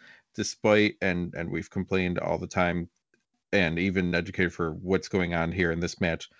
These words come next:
the lack of some wrestling talent and skills here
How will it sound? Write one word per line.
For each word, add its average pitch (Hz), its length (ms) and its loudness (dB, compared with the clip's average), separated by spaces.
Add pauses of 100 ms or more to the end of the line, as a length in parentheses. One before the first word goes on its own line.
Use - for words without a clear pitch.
(420)
the 175 100 6
lack 135 340 4
of 135 80 4
some 123 220 2
wrestling 107 300 4
talent 95 360 0
and 107 100 -2
skills 90 460 -2
here 120 320 2